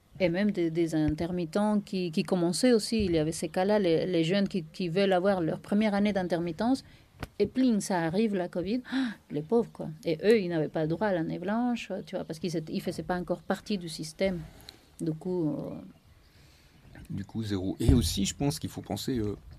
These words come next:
Speaker 2: aux étudiants. Les étudiants qui ont pas, euh, qui avaient, il y avait, bah, il y a, tous les petits boulots n'existaient plus.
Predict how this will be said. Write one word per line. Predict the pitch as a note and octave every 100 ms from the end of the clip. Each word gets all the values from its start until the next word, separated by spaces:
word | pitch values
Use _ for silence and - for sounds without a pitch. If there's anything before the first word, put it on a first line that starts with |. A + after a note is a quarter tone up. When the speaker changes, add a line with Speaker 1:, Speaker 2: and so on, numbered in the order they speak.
| -
Speaker 2:
aux | -
étudiants. | G2 G#2 G#2 G#2 A2+ D#3 D#3 - - - - - - - _ -
Les | - G#2
étudiants | A2 A2+ C#3+ C#3+
qui | C3 A#2+
ont | A2 A2
pas, | B2+ B2 B2+ A2+ G#2 G2
euh, | G2 F2 F2+ - G#2 -
qui | - B2
avaient, | A2 A#2 A2 G2+
il |
y | G#2+
avait, | A2+ A#2 - - - -
bah, | G#2+ A#2
il | B2
y |
a, | B2 B2
tous | - F#3+
les | F3
petits | E3+
boulots | D3+ D#3+
n'existaient | F3 C#3+ C3+ -
plus. | E3 C#4+